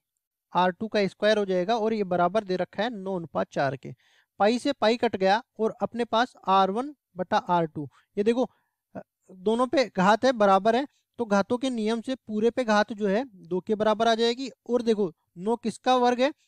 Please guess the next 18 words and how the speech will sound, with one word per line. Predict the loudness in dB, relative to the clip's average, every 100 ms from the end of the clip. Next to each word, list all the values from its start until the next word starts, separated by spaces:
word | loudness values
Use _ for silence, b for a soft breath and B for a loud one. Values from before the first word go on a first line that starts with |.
| _ _
तीन | -6 -6 0
का | 0
वर्ग | 2 0 -4
है। | -8 _ _ -10
और | -10 -10 _ _ -2
चार | 2 2
किसका | 0 -4 -2
वर्ग | 0 0
है? | -2
दो | -2 -6
का | -2
वर्ग | -2 -2 -4
है। | -8
तो | -8 -10
इस | -10
पे | -6 -6
भी | -2
घात | 2 2